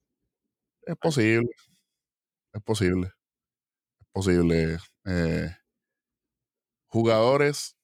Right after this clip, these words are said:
claves en los equipos que tú crees que hay que estar pendiente. Vamos por, vamos por equipo,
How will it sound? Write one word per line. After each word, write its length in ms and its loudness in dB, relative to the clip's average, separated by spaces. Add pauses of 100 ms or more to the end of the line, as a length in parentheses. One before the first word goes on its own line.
(1600)
claves 380 0
en 100 0
los 160 2
equipos 440 -4 (200)
que 120 -4
tú 120 -2
crees 180 0
que 100 -4
hay 60 -6
que 100 -6
estar 200 -2
pendiente. 560 -4 (2250)
Vamos 240 0
por, 300 0 (160)
vamos 200 2
por 120 2
equipo, 360 -4